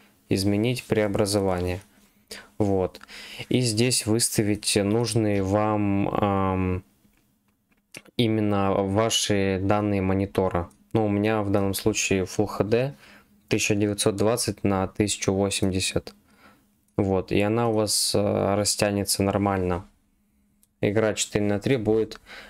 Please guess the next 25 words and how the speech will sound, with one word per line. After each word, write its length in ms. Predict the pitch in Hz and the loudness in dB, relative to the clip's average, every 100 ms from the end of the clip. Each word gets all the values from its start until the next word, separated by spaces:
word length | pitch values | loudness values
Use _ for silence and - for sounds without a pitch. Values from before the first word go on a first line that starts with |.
| - | -6
э, 200 | - 101 | 0 0
в 60 | 95 | 0
соотношении 580 | - 104 110 - 107 101 | 0 0 0 0 0 0
сторон 520 | - - 104 123 117 - - _ | 0 0 2 0 -2 -8 -20 _
шестнадцать 640 | - 107 - 113 107 101 | -2 -2 2 0 0 0
к 60 | 95 | 0
девяти. 640 | 101 98 101 - 92 87 - - _ | 0 0 -2 -2 -2 -2 -10 -20 _
Понятно, 340 | - 113 123 113 | -2 0 0 -2
что 160 | 113 | -2
там 180 | 104 107 | 0 0
будет 300 | 107 107 104 | 2 0 -2
небольшое, 800 | 104 104 98 - 107 104 95 92 - - | 0 0 -2 0 0 2 0 -4 -10 -8
ну 60 | 127 | -2
как 160 | 127 107 | 0 0
небольшое, 560 | 104 104 - 104 95 | 0 0 0 0 0
будет 280 | 92 113 110 | 2 0 0
искажение, 600 | 107 - 104 139 156 107 | -4 -2 0 2 0 0
да, 320 | 95 95 104 - _ - _ _ _ _ _ _ _ - _ | 2 0 -2 -10 _ -20 _ _ _ _ _ _ _ -20 _
но 500 | - 104 117 120 113 101 | -2 0 0 0 0 0
будет 380 | 98 113 107 | 0 0 0
записано 680 | 101 95 117 - - 101 95 | 0 0 0 0 0 0 0
так, 280 | - 110 - | -2 -4 0
как 160 | 104 | 0
вам 240 | 104 104 98 | 2 0 0
нужно. 420 | 95 92 90 85 | 0 0 -2 -4